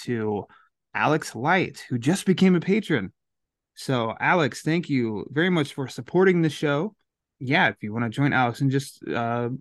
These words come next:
support the show, just go to patreon dot com slash the Batman B C. And again, thank you, Alex. Now, thank you for listening to episode one hundred and forty-nine, The Chalice. Joining me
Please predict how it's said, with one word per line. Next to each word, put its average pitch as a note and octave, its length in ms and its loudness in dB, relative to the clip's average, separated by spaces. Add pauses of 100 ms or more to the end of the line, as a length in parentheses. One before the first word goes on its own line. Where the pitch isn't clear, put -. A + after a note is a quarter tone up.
(260)
support D3+ 300 -2
the C#3+ 60 -14
show, F#3+ 160 -2
just C#3 160 -6
go B2+ 80 0
to C3+ 180 -2
patreon D3 220 2
dot C3 100 2
com C#3+ 240 -2
slash D3 320 -2
the D#3+ 80 -4
Batman D3+ 320 0
B D3 140 -2
C. D#3 240 -2
And G2+ 100 -4
again, B2 240 -4
thank B2 240 -4
you, C3 400 0
Alex. C3+ 380 -4
Now, F3 320 4 (1600)
thank B3 180 6
you G#3 80 4
for D#3+ 100 4
listening B2 480 4
to - 220 -6
episode A2 580 -2
one A#2+ 300 2
hundred A2+ 300 0
and G2 120 -12
forty-nine, A#2+ 640 -2 (380)
The F#2+ 180 -8
Chalice. - 840 -8 (380)
Joining G3 380 8
me F#2 200 -4